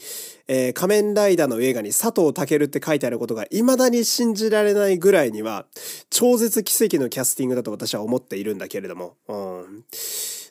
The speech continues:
で、まあ、えっと、中身の話をすると、まあ、前作まで、えー、ファイナルまでが、やっぱたくさんのオリジナルキャストを出すというやり方だったんですけど、まあ、ここに来て、まあ、一人に絞るという、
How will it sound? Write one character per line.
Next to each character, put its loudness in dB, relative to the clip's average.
で、 6
ま 6
あ、 -2
え 2
っ -2
と、 0
中 2
身 6
の 2
話 -8
を -8
す -12
る -12
と、 -14
ま 2
あ、 -2
前 4
作 0
ま -2
で、 -6
え -4
ー、 -2
フ 4
ァ 6
イ 8
ナ 6
ル 2
ま -4
で -4
が、 -6
や 0
っ -2
ぱ -6
た -2
く -8
さ 2
ん 4
の 2
オ 0
リ 2
ジ 0
ナ 4
ル -2
キ -4
ャ 0
ス 0
ト -6
を -8
出 -2
す 0
と -4
い -6
う -4
や -4
り -6
方 -10
だ -4
っ -10
た -10
ん -14
で -10
す -4
け -6
ど、 -8
ま 0
あ、 -4
こ 0
こ 4
に 4
来 -8
て、 -2
ま -6
あ、 -4
一 6
人 6
に -2
絞 4
る 4
と -4
い -6
う、 -20